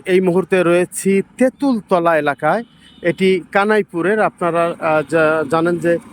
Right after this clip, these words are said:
এই জায়গাটি বেশ নাম করা, কিন্তু এই জায়গা প্রসিদ্ধ আরও একটি কারণে, সেটি একটি নেতিবাচক দিক, যে এখানে প্রায়শ কিন্তু দুর্ঘটনা ঘটে, প্রায়ই দুর্ঘটনা হওয়ার, হামেশাই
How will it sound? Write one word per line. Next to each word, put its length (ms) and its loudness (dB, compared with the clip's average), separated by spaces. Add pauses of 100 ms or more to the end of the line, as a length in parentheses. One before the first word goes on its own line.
(220)
এই 140 0
জায়গাটি 500 -2
বেশ 200 -2 (180)
নাম 300 0
করা, 320 -2
কিন্তু 260 -4
এই 140 2
জায়গা 560 0 (120)
প্রসিদ্ধ 440 -4
আরও 240 2
একটি 260 -4
কারণে, 360 -2 (420)
সেটি 300 -2
একটি 200 -4
নেতিবাচক 720 0
দিক, 180 -2
যে 100 -2
এখানে 240 -2
প্রায়শ 380 -2 (140)
কিন্তু 340 -4 (440)
দুর্ঘটনা 680 4
ঘটে, 440 0 (100)
প্রায়ই 540 6
দুর্ঘটনা 540 2
হওয়ার, 220 6
হামেশাই 500 2